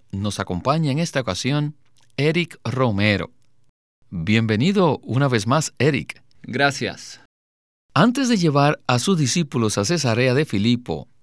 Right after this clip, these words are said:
Speaker 1: a mostrarles esta revelación maravillosa de Cristo y la iglesia, el Señor primero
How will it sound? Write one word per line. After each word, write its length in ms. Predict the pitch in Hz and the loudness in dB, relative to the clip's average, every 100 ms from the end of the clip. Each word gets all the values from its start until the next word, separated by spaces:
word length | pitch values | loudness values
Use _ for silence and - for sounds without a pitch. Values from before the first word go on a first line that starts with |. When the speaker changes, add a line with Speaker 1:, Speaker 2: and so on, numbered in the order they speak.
| - | -6
Speaker 1:
a 60 | |
mostrarles 840 | 92 87 - 120 123 143 147 131 - | -4 -4 -4 -2 0 0 0 -2 -2
esta 400 | 113 143 - 139 | 0 0 0 -2
revelación 600 | 131 120 107 92 - 123 | 0 0 0 0 0 0
maravillosa 880 | 127 107 104 123 98 110 120 101 73 - | 2 0 0 0 0 -2 -2 -2 -4 -10
de 200 | 95 82 | -10 -10
Cristo 400 | - 101 139 - | -4 -2 -2 -2
y 60 | 101 | 0
la 80 | 85 | 0
iglesia, 540 | 80 139 - 69 - _ _ - - _ _ | 0 0 -2 -8 -12 _ _ -20 -20 _ _
el 140 | 107 | -4
Señor 480 | 104 95 98 156 202 | -2 -2 0 0 0
primero 640 | - 139 139 151 117 104 | -2 -2 0 0 0 -2